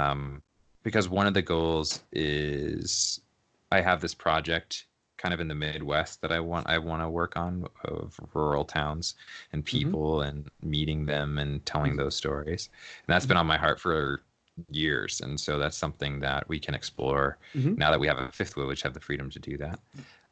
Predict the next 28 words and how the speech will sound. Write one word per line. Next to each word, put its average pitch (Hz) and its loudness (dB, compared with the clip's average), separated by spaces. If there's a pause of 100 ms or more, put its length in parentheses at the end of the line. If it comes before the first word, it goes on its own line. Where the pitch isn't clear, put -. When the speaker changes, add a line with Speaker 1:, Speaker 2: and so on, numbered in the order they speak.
Speaker 1:
Um, 76 0 (1000)
I 107 6
just 104 2
finding 90 4
sponsorship 80 -2
for 73 -6
that 62 -2
really, 53 -4
I 55 -2
think 57 -6
would - -4
be - -2
the 64 -2
big 60 -4
thing 52 -4
is 50 -4
like, 50 0
can 82 0
we 76 2
get 71 2
grants 67 2
or 50 4 (480)
have 71 6
Speaker 2:
Mm-hmm. - 4
Speaker 1:
sponsors 67 0
come 73 -2
alongside 67 -4
and, 65 -6